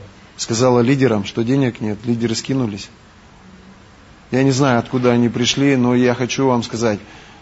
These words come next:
что вот верность — это когда ты свою десятину приносишь Богу и позволяешь этой церкви жить и существовать.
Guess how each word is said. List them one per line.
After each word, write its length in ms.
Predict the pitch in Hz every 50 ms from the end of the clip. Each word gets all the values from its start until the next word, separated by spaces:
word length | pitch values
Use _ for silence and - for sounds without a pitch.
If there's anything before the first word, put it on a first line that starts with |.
| -
что 460 | - - - - 117 120 117 110 104 - - - - - - - - - - - - - - - -
вот 240 | - 113 131 120 - -
верность — 760 | - 107 113 135 165 180 185 165 151 131 107 92 - - - - - -
это 240 | 104 107 - 127 110
когда 320 | - 131 117 117 131 131
ты 180 | 107 - 139 131
свою 240 | - - 127 120
десятину 640 | 110 120 110 - - 131 117 - - 170 160 143 127
приносишь 580 | 104 101 120 127 131 135 131 117 - 123 107 107
Богу 400 | 104 110 123 120 113 107 107 107
и 40 | 104
позволяешь 680 | 104 123 120 110 117 127 135 135 135 135 123 - -
этой 220 | 123 117 - 117
церкви 480 | 110 - - 147 151 156 139 - 120 117
жить 340 | 110 101 113 139 151 - 131
и 40 |
существовать. 840 | 117 - 123 113 - - 120 - - 123 123 123 127 120 104 85